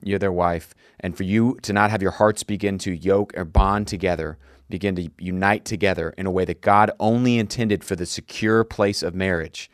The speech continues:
In other words, you're putting yourself in incredible danger by moving your hearts in the direction of one another as though you're married without the actual secure, permanent bond of being married. Does that make sense?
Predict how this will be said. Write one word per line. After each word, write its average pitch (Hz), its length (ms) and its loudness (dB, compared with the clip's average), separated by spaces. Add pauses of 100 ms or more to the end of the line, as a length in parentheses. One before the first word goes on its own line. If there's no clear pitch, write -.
(160)
In 104 100 -2
other 107 160 4
words, 92 200 0
you're 110 80 2
putting 127 200 2
yourself 107 300 0
in 95 100 -2
incredible 110 560 0
danger 95 540 -4 (300)
by 92 100 2
moving 110 380 2
your 101 120 0
hearts 98 320 0
in 92 100 -4
the 90 60 -4
direction 95 360 -2
of 90 60 -6
one 92 120 -4
another 87 300 -2
as 90 140 -6
though 101 120 0
you're 95 160 -2
married 95 380 0 (200)
without 107 500 2
the 113 180 0
actual 101 520 -2
secure, 110 720 -2 (220)
permanent 110 560 0
bond 95 380 0
of 87 160 -10
being 87 260 -4
married. 87 380 -4 (280)
Does 104 80 -2
that 123 40 2
make 151 140 -2
sense? 165 340 -4